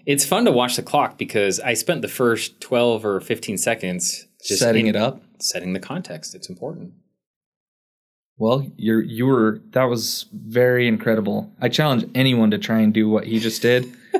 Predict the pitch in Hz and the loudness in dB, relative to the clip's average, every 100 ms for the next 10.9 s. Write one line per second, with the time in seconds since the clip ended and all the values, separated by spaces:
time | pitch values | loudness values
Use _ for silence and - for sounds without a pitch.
0 | - - - - - - 143 151 180 175 | -4 -8 -8 -18 -16 0 2 4 4 4
1 | 156 135 135 139 117 127 117 - - 123 | 2 2 2 2 2 2 2 0 -2 0
2 | 147 113 110 110 110 110 139 127 - 113 | 2 2 0 2 2 4 2 0 0 2
3 | 113 - - _ _ - 151 135 113 117 | 2 0 -10 _ _ -4 2 2 2 0
4 | 113 - 131 120 107 - 113 110 107 107 | 0 2 0 0 -4 -2 0 2 2 0
5 | - _ _ _ _ _ _ _ _ _ | -10 _ _ _ _ _ _ _ _ _
6 | _ _ 120 107 110 110 110 143 139 110 | _ _ -2 2 2 2 2 0 0 -2
7 | 104 - 113 104 104 110 120 - 120 98 | -4 -8 -4 -2 0 0 0 0 0 0
8 | 98 101 95 - 110 107 - 135 - 107 | -2 -2 -6 -8 -6 -2 -2 -2 -4 -8
9 | 104 _ _ - 117 - 185 - 131 107 | -8 _ _ -8 -6 -2 -2 0 -2 0
10 | 147 147 - 170 170 185 - - | 2 2 4 4 4 2 -2 -10